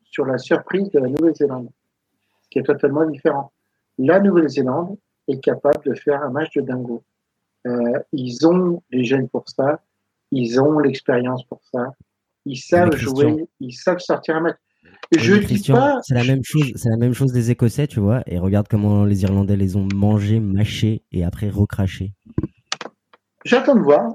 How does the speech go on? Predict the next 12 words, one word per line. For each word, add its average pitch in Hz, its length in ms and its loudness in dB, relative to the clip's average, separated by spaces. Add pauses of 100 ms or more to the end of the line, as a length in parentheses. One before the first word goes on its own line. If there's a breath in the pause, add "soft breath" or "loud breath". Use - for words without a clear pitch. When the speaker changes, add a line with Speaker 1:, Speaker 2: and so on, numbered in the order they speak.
Speaker 1:
mais 175 240 4 (220)
peut-être 185 300 2
que 160 100 -6
je 147 100 -6
me 190 80 0
trompe, 311 280 -6
hein. 208 140 2
Moi, 180 100 0
je, 175 100 -6 (360)
je 147 160 2
suis 233 320 -2 (140)
interrogatif. 202 680 0